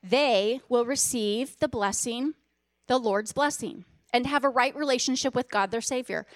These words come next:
Such people may seek you and worship in your presence, O God of Jacob. Open up ancient gates, open up ancient doors, and let the King of Glory enter." Who is the King of Glory? The Lord, strong and mighty,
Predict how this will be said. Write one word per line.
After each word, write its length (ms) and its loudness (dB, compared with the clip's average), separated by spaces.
Such 460 0
people 320 4
may 180 2
seek 380 -4
you 180 0
and 160 -2
worship 320 -2
in 80 -2
your 120 2
presence, 680 -2
O 100 4
God 240 2
of 100 -10
Jacob. 440 -4
Open 280 4
up 220 2
ancient 360 -2
gates, 500 -2
open 380 2
up 300 2
ancient 400 -4
doors, 380 2
and 220 -4
let 280 0
the 80 -4
King 320 0
of 160 -4
Glory 400 0
enter." 420 -4
Who 180 6
is 120 0
the 100 -4
King 240 0
of 160 0
Glory? 500 0
The 120 2
Lord, 680 4
strong 680 2
and 200 0
mighty, 500 -2